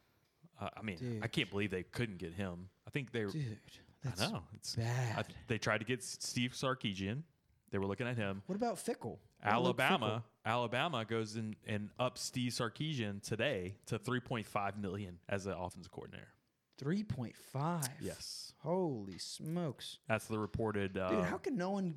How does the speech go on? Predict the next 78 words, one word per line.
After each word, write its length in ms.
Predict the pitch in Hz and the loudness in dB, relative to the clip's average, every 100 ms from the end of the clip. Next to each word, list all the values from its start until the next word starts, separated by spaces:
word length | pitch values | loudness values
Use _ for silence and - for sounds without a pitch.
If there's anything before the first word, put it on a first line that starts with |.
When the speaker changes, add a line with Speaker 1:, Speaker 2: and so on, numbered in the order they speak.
| - | 0
Speaker 2:
grab 240 | 151 156 | 0 2
a 40 | |
hold 200 | 147 156 | 2 0
of 160 | 135 107 | -2 0
Brett 300 | 127 143 120 | 0 0 -2
Venables 440 | 123 165 104 92 | -4 -2 -4 -6
either? 280 | 131 160 - - _ _ _ _ _ _ - | -6 -6 -10 -16 _ _ _ _ _ _ -2
Speaker 1:
uh, 200 | 113 107 | 4 4
he's, 240 | 110 107 101 | 4 2 2
Speaker 2:
Why 140 | 143 196 | 2 4
Speaker 1:
he's 120 | - | 4
Speaker 2:
is 40 | |
he 120 | 190 | 2
just 180 | 233 233 | 0 -2
untouchable? 640 | 131 117 113 110 - 92 - | -4 -6 -6 -6 -8 -4 4
Speaker 1:
Well, 80 | 107 | 4
he's 160 | 104 | 4
making 240 | 110 107 92 | 2 2 0
a, 80 | 87 - - | -2 -6 -10
a 80 | 107 _ | -10 _
ton 240 | - 139 123 | -2 2 2
of 60 | 98 | 2
money 260 | 95 92 | 2 2
at 100 | 87 | 0
Speaker 2:
Yeah. 40 | 92 | 2
Speaker 1:
Clemson, 480 | 101 92 87 87 90 - 107 | 2 2 -2 -4 -8 -8 0
but 220 | 98 92 | 2 2
Speaker 2:
Yeah. 180 | 101 101 | 0 0
Speaker 1:
I 60 | |
don't, 80 | 117 | 0
Speaker 2:
But, 100 | 156 | 2
I 40 | |
mean, 120 | 160 143 | 2 4
Speaker 1:
I 40 | |
don't 80 | 127 | 6
Speaker 2:
it's 60 | 151 | 8
Speaker 1:
know 60 | |
Speaker 2:
not 60 | 127 | 8
Speaker 1:
what 80 | 127 | 8
the 40 | 131 | 4
Speaker 2:
head 100 | - | 6
coach 240 | 107 101 | 6 6
Speaker 1:
tie 60 | 101 | 6
is. 160 | 98 101 | 4 2
Speaker 2:
money. 100 | 131 - | 0 4
Speaker 1:
I 80 | 117 | 4
don't 100 | 117 | 6
know 80 | 107 | 4
what 140 | 104 | 4
the 80 | 98 | 0
tie 260 | 104 90 90 | 0 2 2
is 200 | 92 87 | 0 0
there. 360 | 92 95 95 | 2 2 2
If, 220 | 92 - - | 0 -4 -10
if 180 | 101 98 | -8 -6
anybody's 680 | 92 92 95 92 90 - - | -6 -2 0 0 -2 -2 -4
really 220 | 101 98 | -4 -2
Speaker 2:
Somebody's 240 | 95 107 107 | 0 0 -2
got 120 | 107 | -6
some 120 | 107 | -6
dirt 180 | 104 104 | -4 -4
on 140 | 104 | -4
him. 80 | 107 107 - - | -8 -12 -18 -14
Speaker 1:
No, 420 | - 208 247 240 233 | -4 0 2 2 2
I 100 | 233 | 0
think 280 | 254 196 | -2 -2
maybe 200 | 180 151 135 | 0 2 2
he 80 | |
just 200 | 131 110 | 2 0
loves 300 | 95 95 107 | 2 2 0
it 100 | 92 - | -4 -6
there 180 | 85 | -8
too. 380 | 78 104 90 85 | -6 -4 -2 -2
Like, 180 | 87 98 | -2 0
I 80 | 101 | 0
don't 100 | 107 | 0
know. 100 | 101 | 0
Speaker 2:
Yeah. 140 | 104 | 0